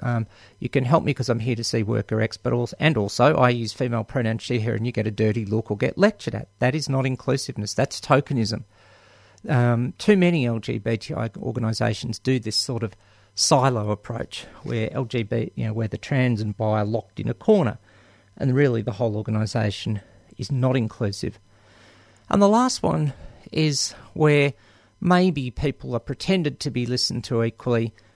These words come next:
and then they're backstabbed. And I know of some pretty high-level situations where, you know, people go on about equality, they claim to treat us with respect, and then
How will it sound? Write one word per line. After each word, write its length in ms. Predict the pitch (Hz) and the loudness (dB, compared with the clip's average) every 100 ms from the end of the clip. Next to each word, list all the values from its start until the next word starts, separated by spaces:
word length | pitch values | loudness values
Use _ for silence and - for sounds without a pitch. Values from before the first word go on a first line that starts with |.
| _ | _
and 160 | - 170 | -2 2
then 160 | 151 131 | 4 2
they're 100 | 113 | 0
backstabbed. 600 | 113 113 - - 110 101 | 0 -2 -2 0 0 0
And 100 | 127 | -2
I 80 | 180 | 0
know 120 | 214 | 0
of 80 | 160 | -2
some 180 | - 147 | -4 -2
pretty 220 | 160 147 | 0 0
high-level 500 | 131 143 139 127 123 | 4 4 4 0 -4
situations 840 | - - - 131 113 - 127 117 | -6 -10 -4 0 0 -2 -6 -6
where, 300 | 117 113 107 - - - _ | -2 -2 -2 -4 -14 -20 _
you 100 | - | -2
know, 60 | 120 | -2
people 300 | - 127 123 | 0 -4 -4
go 180 | 104 110 | -2 0
on 100 | 113 | 0
about 240 | 110 110 | -2 -2
equality, 480 | 107 - 113 110 110 | -2 -4 -2 -2 -2
they 120 | 101 | -4
claim 340 | 101 - 139 131 | -4 0 0 0
to 80 | - | -6
treat 220 | - 110 | -4 -2
us 140 | 101 | -2
with 120 | - | -6
respect, 440 | 104 - - - - | -4 -4 -4 -6 -6
and 120 | 107 | -2
then 260 | 110 107 | 0 -2